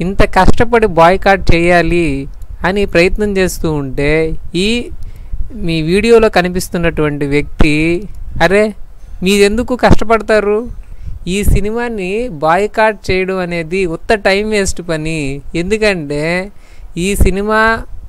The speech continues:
మొట్టమొదటి షో నేను ఎంతో అభిమానంతో మీరందరూ చెప్పినా వినకుండా వెళ్ళి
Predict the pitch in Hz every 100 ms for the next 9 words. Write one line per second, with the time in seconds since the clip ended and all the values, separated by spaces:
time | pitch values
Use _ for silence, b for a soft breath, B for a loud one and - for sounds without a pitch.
0 | - - - - 160 - 208 214 208 208
1 | 196 190 170 - 170 185 185 175 165 170
2 | 214 190 165 185 190 190 185 190 175 170
3 | 165 180 208 202 175 175 196 196 160 160
4 | 196 233 b b b 156 180 214 233 233
5 | 226 208 190 202 196